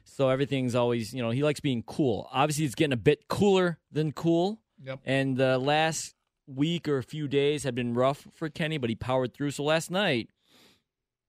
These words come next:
Speaker 1: he came into, you know, the, the station, and he's wearing shorts. And I'm like, "Man, this is, this is gonna be rough." When he goes, "Yeah, and I'm supposed to go to the Wings game tonight." Like, he's gonna leave the station after, uh,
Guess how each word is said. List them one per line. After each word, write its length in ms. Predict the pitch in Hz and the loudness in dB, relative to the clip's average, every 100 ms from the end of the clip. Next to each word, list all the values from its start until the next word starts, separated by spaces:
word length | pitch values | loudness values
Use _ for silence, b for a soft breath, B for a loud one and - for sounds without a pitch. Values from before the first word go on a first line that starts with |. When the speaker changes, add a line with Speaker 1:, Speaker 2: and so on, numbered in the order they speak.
| _ _ | _ _
Speaker 1:
he 100 | - | -6
came 280 | 127 175 165 | 0 2 2
into, 720 | 160 143 - 143 135 131 123 - _ _ | 0 0 0 2 2 0 -4 -8 _ _
you 100 | 131 | -2
know, 260 | 117 110 101 | 0 0 -4
the, 280 | 107 104 110 | -6 -8 -8
the 100 | 110 | -12
station, 480 | - 143 147 - 98 98 | -6 -4 -4 -4 -6 -6
and 100 | 104 | -6
he's 120 | 95 | -4
wearing 220 | 117 120 | -4 -4
shorts. 560 | 127 104 95 110 - - _ - | -6 -6 -4 -6 -12 -20 _ -18
And 80 | 98 | -14
I'm 80 | |
like, 160 | 92 92 | -14 -12
"Man, 200 | 98 98 | -10 -8
this 120 | 92 | -8
is, 200 | 95 90 - | -10 -14 -12
this 100 | 107 | -10
is 40 | |
gonna 100 | - 101 | -6 -6
be 60 | |
rough." 260 | 90 95 - | -4 -4 -4
When 60 | |
he 40 | 90 | -6
goes, 220 | 95 95 | -6 -6
"Yeah, 260 | 113 117 98 - _ _ _ _ _ | -2 -2 -4 -10 _ _ _ _ _
and 160 | 139 143 | -2 0
I'm 80 | 135 | 0
supposed 320 | - 135 123 | -2 -2 -2
to 60 | 117 | -2
go 120 | 120 | 0
to 60 | |
the 60 | 110 | 0
Wings 340 | 101 110 127 101 | 0 0 0 -2
game 220 | 92 82 | -8 -10
tonight." 380 | - 82 73 - _ _ _ - | -14 -18 -18 -20 _ _ _ -4
Like, 160 | 131 | -2
he's 140 | 135 143 | 0 0
gonna 140 | 143 | 0
leave 220 | 123 139 | 0 -2
the 80 | 113 | -2
station 540 | 110 147 143 - 101 101 | -4 -2 -2 -2 -4 -2
after, 420 | 107 - 113 104 | -4 -4 -4 -2
uh, 240 | 98 95 | -2 -4